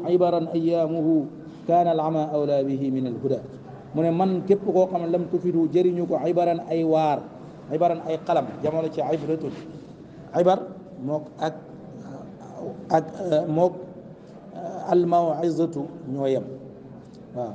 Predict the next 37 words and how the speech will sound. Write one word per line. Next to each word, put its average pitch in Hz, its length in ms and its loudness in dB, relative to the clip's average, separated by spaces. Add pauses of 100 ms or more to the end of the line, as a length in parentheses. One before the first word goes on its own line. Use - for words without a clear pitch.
maw'iza 156 420 4
mooy 139 160 0
waare, 131 260 2 (140)
ibar 196 240 4
tamit 120 200 -4 (380)
mooy 160 220 2
xalam, 156 220 0 (100)
ak - 180 -6
tazkira, 160 420 2 (120)
ibratun 165 680 0
ak 135 180 -8
tazkiratun 156 600 2 (480)
yëpp 170 200 0
benn 135 180 2
la. - 180 -8 (800)
Waaw, 107 160 -12
ak - 140 -4
fàttali. 143 360 2
Moo 139 140 0
tax 165 120 0
mu 165 60 0
ne 165 80 2
man 170 240 0
képp 196 240 0
koo 180 100 2
xam 170 120 2
ne 160 60 0
lam 165 140 0
tufidu 160 320 0
jariñu 170 340 2
ko. - 120 -8 (1700)
Ibaran 180 420 4 (240)
ay 170 240 -2
xalam 156 300 0 (400)
mooy 135 260 -2
ay 147 160 0
waaru, 143 440 2